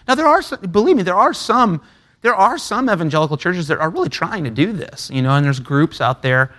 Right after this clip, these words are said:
you know, like the Gospel Coalition and that, that have made some inroads into the evangelical movement. Um, it's not always successful,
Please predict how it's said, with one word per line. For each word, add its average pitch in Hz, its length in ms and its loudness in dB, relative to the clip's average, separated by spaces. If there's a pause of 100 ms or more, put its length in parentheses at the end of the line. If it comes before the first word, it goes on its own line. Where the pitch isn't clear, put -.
(280)
you 143 100 -4
know, 135 40 0
like 135 160 0
the 156 60 -2
Gospel 127 340 -2
Coalition 127 560 -4
and 127 140 -2
that, 123 200 -2
that 156 60 -8
have 156 120 -8
made 196 380 -8
some 247 280 2
inroads 135 840 -2
into 131 420 -4
the 117 200 0 (300)
evangelical 120 500 0
movement. 110 480 -4 (400)
Um, 113 580 0 (180)
it's 147 280 -14
not 160 160 2
always 139 260 2
successful, 143 840 -6